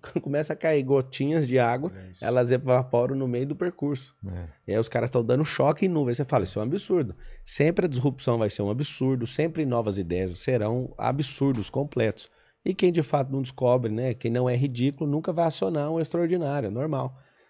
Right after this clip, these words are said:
Speaker 1: Sempre um cara igual o Steve Jobs, que chegava e falava assim, é, "Que que é o trunfo do BlackBerry? É ter todas as teclas." Aí ele fala, "Então eu quero que meu celular só tenha uma." E aí todo mundo ri do cara.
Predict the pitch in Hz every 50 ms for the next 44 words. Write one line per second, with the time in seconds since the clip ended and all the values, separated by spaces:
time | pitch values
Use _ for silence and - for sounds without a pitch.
0 | _ _ - - - 156 160 - 185 175 165 151 139 127 151 139 135 123 120 117
1 | 120 120 117 110 123 127 113 - - 127 107 110 92 90 117 135 156 165 127 107
2 | - - - _ - - - 123 110 107 117 120 117 113 - 135 127 117 117 113
3 | 107 - 120 113 101 - - - - _ _ _ _ - - 127 123 117 117 -
4 | - 180 175 - 180 185 160 131 - 165 165 170 139 - - 135 117 113 117 113
5 | 113 110 101 123 120 117 - - 120 113 113 110 104 98 92 80 78 - 110 110
6 | - 143 147 135 - 160 156 170 170 160 185 180 - - 185 180 170 - 98 85
7 | - - _ _ _ _ _ _ _ _ - - 117 123 123 117 - 131 123 123
8 | 127 123 139 143 151 151 131 - 151 139 127 - 151 143 143 139 135 - 151 143
9 | 143 147 147 135 135 - - 143 127 - 156 170 147 131 131 127 107 90 - -
10 | _ _ - - _ _ _ - 151 160 160 - 185 175 156 175 185 190 208 208
11 | 214 202 185 185 190 185 160 127 - 120 107 98 85 82